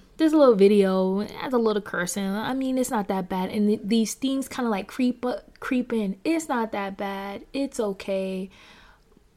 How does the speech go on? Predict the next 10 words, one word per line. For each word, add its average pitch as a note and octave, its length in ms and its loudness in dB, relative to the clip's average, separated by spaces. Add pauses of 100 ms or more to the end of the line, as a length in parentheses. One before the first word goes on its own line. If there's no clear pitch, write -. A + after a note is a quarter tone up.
(140)
You C4 200 0
know, A3 240 6
I G#3+ 140 4
pray A#3+ 340 6
it - 80 -4
goes A3+ 240 2
away, G#3 320 2
Jesus." F#3+ 520 -4
Or, F#3+ 360 -6 (460)
um, F#3 640 -4